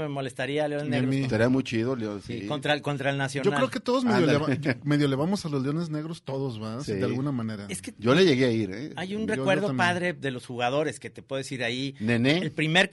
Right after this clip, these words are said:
Speaker 1: el primer, eh, en-, este, jugador que recibió un millón de pesos por transacción fue Nacho Calderón, que se fue de Chivas a la U D G.
Speaker 3: Sí.
Speaker 1: Sí, fue el-, así como, "No mames, Nacho Calderón, un millón de pesos".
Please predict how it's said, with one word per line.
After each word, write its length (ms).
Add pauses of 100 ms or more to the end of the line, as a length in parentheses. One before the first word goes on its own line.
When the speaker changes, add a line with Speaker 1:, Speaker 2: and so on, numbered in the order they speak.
Speaker 1:
el 160
primer, 640
eh, 320
en-, 200
este, 280
jugador 380
que 100
recibió 460
un 200
millón 360
de 100
pesos 560 (400)
por 140
transacción 560
fue 240
Nacho 240
Calderón, 340
que 80
se 80
fue 160
de 120
Chivas 420 (260)
a 60
la 120
U 80
D 100
G. 20
Speaker 3:
Sí. 340
Speaker 1:
Sí, 220
fue 140
el-, 100
así 240
como, 220 (260)
"No 140
mames, 320
Nacho 220
Calderón, 600 (200)
un 200
millón 280
de 100
pesos". 580